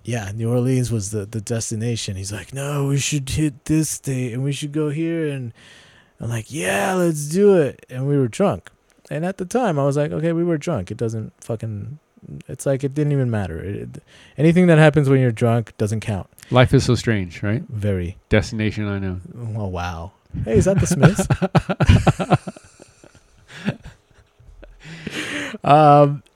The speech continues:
Speaker 2: Jerk.
Speaker 1: <laughs> You're welcome.
Speaker 2: I know what you meant by that. <laughs> Inside joke here. You guys don't, you guys, you guys missed it. We'll have to explain that on another episode.
Speaker 1: Um,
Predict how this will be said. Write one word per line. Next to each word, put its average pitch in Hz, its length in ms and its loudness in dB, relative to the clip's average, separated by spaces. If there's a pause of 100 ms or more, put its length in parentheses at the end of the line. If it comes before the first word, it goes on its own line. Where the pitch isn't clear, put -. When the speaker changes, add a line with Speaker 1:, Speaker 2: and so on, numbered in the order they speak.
(500)
Speaker 2:
Jerk. 98 340 -4 (180)
Speaker 1:
<laughs> 165 540 4
You're 147 180 0
welcome. 87 300 -4
Speaker 2:
I 131 40 0
know 151 80 6
what 135 120 4
you 127 60 0
meant 131 200 4
by 113 60 2
that. 107 720 0 (480)
<laughs> - 100 -16
Inside 135 300 8
joke 107 260 6
here. 92 120 2
You 85 120 2
guys 90 220 0
don't, 87 320 -6
you 107 80 -4
guys, - 340 0
you 101 60 0
guys 95 120 -4
missed 92 220 -8
it. 101 80 -6
We'll 107 100 4
have 95 80 -2
to 85 140 -6 (480)
explain 98 320 -2
that 78 240 -6
on 92 100 0
another 85 300 -2
episode. 92 380 -6 (1300)
Speaker 1:
Um, 143 600 2